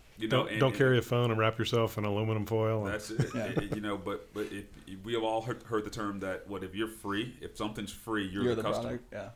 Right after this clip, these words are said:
Speaker 1: You're the product. And, you know, and every year, every day, consumers get a little bit more comfortable with understanding.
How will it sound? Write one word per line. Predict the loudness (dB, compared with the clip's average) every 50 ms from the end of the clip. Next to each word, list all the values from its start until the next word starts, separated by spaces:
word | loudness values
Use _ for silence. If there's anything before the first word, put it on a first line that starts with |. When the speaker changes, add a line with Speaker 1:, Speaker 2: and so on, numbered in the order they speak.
| -18 -14
Speaker 1:
You're | -8 -6 -6 -6
the | -6
product. | -4 -4 -2 -2 -2 -6 -10 -14 -18 -20 -20 -20 -20 -20 -20 -18 -10
And, | -6 -6 -4 -4
you | -2
know, | 0 0 0 -2
and | -4 -6 -4
every | -4 -4 -4 -4 -6 -8 -6 -6
year, | -2 -2 -2 -2 -2 -2
every | -4 -6 -6 -6 -8 -6
day, | -4 -4 -4 -4 -4 -6
consumers | -8 -10 -10 -10 -8 -6 -6 -4 -4 -6 -6 -6
get | -8 -8 -6
a | -6
little | -8 -6 -8
bit | -8 -10
more | -10 -10 -10
comfortable | -8 -8 -8 -8 -8 -8 -8 -6
with | -6 -6 -6 -6
understanding. | -6 -8 -8 -10 -10 -10 -10 -8 -8